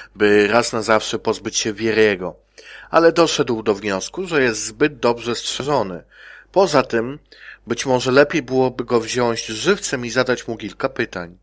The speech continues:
Zanotował sobie jednak w pamięci, by imiona mężczyzn, których podsłuchał, dopisać do listy wrogów swojego ojca. Wszyscy oni brali udział w spisku, który najwyraźniej wkraczał w coraz bardziej zaawansowane stadium.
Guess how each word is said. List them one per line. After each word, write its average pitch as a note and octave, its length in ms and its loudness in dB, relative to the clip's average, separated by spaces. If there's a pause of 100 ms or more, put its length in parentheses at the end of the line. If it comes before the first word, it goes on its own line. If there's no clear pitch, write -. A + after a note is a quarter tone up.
(2250)
Zanotował B2+ 640 2
sobie C3 300 -2
jednak A#2+ 360 2
w - 80 -18
pamięci, A2 600 -2
by C#3+ 160 0
imiona A#2+ 400 0
mężczyzn, A2 760 -4
których A2 360 -6
podsłuchał, A2+ 720 -2 (260)
dopisać F#3 500 0
do C3+ 100 4
listy C3 280 -2
wrogów A2+ 420 -2
swojego F#2+ 420 0
ojca. F#2 420 -4 (560)
Wszyscy - 420 0
oni D#3 260 2
brali B2 300 2
udział A#2 320 2
w - 80 -8
spisku, A2 680 -8 (200)
który C3+ 240 -2
najwyraźniej C3+ 680 2
wkraczał C3 400 -2
w - 40 -12
coraz C3+ 340 0
bardziej A2 500 0
zaawansowane G#2 800 -2
stadium. F#2 540 0